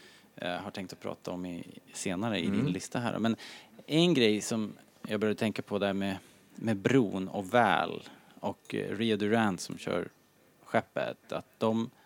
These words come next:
Speaker 1: de fridgas här. Eh, fridging är, är ju ett begrepp, liksom. Eh, ett sätt, eh, rätt så kritiserat berättarknep där man liksom,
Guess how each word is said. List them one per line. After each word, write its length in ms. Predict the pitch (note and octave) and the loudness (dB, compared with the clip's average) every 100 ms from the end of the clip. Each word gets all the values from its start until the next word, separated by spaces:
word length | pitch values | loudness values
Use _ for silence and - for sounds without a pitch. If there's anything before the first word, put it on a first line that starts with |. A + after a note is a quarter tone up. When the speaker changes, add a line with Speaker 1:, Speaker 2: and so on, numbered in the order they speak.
| - - | -14 -4
Speaker 1:
de 140 | A#2 | -4
fridgas 960 | - D3 G#2+ B2 C3+ - - - - A2 | 2 2 4 4 4 2 -8 -8 -8 -6
här. 380 | - F#2 F#2 F2 - - - - - - | 0 0 0 -6 -16 -20 -20 -20 -20 -6
Eh, 300 | G2 F#2+ F2+ F#2 F2 | 0 0 0 -4 0
fridging 400 | - B2+ B2+ A#2+ | 4 4 6 6
är, 180 | A2+ | 4
är 120 | F#2+ A2+ | 2 0
ju 60 | |
ett 140 | G#2+ - | 0 2
begrepp, 420 | A2+ G#2+ - - | 4 4 2 -6
liksom. 520 | F2 - D#2+ E2 - - - - | -6 -6 -8 -8 -12 -18 -20 -12
Eh, 840 | - G2 F#2+ G2 G2+ G2+ - G2 | -6 -4 -2 -4 -4 -4 -4 -4
ett 120 | F#2+ - | -8 -2
sätt, 640 | G#2+ - _ _ _ - | -2 -2 _ _ _ 0
eh, 380 | G2+ F#2+ F#2 F2 - - - | 2 4 2 0 -4 -18 -6
rätt 240 | G#2+ G#2+ | -2 0
så 140 | - G#2 - - - - A2 - - | 0 -4 -6 -12 -10 -10 -10 -14 -10
kritiserat 760 | - A2 A2+ - C3 A2 F#2 | -6 -4 -4 0 2 4 2
berättarknep 760 | G#2 G#2+ - - - B2+ G#2+ - | 0 -2 -2 -6 -2 -2 -2 -2
där 80 | F#2+ | -4
man 140 | F#2+ | -2
liksom, 320 | F#2 - F2+ | -2 -4 -6